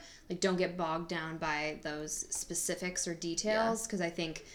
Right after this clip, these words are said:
Speaker 1: the writer probably doesn't want to be
Speaker 2: Yeah.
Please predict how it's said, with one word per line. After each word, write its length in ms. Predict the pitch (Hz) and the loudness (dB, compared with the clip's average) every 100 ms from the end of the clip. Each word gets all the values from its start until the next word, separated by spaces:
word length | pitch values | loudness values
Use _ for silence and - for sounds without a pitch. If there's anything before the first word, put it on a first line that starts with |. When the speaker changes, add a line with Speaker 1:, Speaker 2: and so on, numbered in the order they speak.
| - - | -18 -6
Speaker 1:
the 100 | 196 170 | 0 2
writer 320 | 160 165 170 | 2 2 0
probably 320 | 170 165 160 | 0 -2 -2
doesn't 320 | 160 160 160 | -2 -4 -4
want 640 | 156 156 156 156 151 - - - - - - - - | -6 -6 -4 -4 -2 2 2 2 -20 -20 -20 -8 0
to 100 | 196 | 2
be 800 | 175 160 156 151 147 147 151 - - - - | 4 2 4 2 2 0 -2 -8 -20 -20 -10
Speaker 2:
Yeah. 160 | 185 | -8